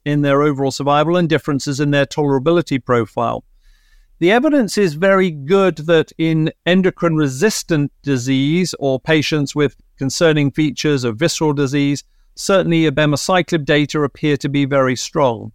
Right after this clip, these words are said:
The data in younger patients, particularly Mona Lisa seven, which I didn't show there, for, with, in combination with ovarian suppression for ribociclib, are likewise very strong. And palbociclib is a well-tolerated drug,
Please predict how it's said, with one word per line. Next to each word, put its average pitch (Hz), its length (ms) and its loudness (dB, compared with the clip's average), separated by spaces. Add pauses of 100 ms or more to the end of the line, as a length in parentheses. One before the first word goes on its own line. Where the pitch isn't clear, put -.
(640)
The 147 80 -2
data 175 340 2
in 151 180 4
younger 202 360 2
patients, 185 640 -2
particularly 147 520 -2
Mona 143 260 0
Lisa 139 300 -2
seven, 190 400 0
which 165 200 -2
I 139 60 0
didn't 139 280 -2
show 175 260 2
there, 147 320 0 (340)
for, 143 520 0
with, 139 200 0
in 131 120 -2
combination 143 560 -2
with 127 100 -2
ovarian 156 520 2
suppression 135 600 -4 (340)
for 143 340 0
ribociclib, 143 800 0
are 175 120 2
likewise 180 540 0
very 123 280 -2
strong. 110 520 -4 (580)
And 180 220 0
palbociclib 202 720 0
is 151 80 -2
a 156 80 2
well-tolerated 165 1040 0
drug, 139 380 0